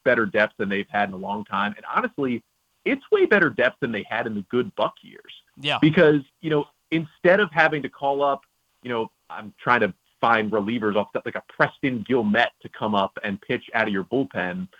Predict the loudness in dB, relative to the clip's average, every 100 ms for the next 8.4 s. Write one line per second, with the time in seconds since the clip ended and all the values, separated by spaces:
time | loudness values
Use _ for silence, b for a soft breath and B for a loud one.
0 | b -2 2 4 4 4 4 4 4 0
1 | 0 -2 -2 -2 0 0 0 -4 -4 -2
2 | 0 -2 -4 _ _ -8 -8 -4 -2 0
3 | 4 4 4 0 2 2 0 -4 -6 _
4 | _ _ -10 0 2 6 4 4 4 4
5 | 4 0 -4 -4 -4 -4 -6 _ -4 -2
6 | -2 -2 -4 -10 _ -6 -4 0 0 0
7 | -2 -2 0 -2 -6 -10 -12 _ _ -8
8 | -4 -2 -2 -4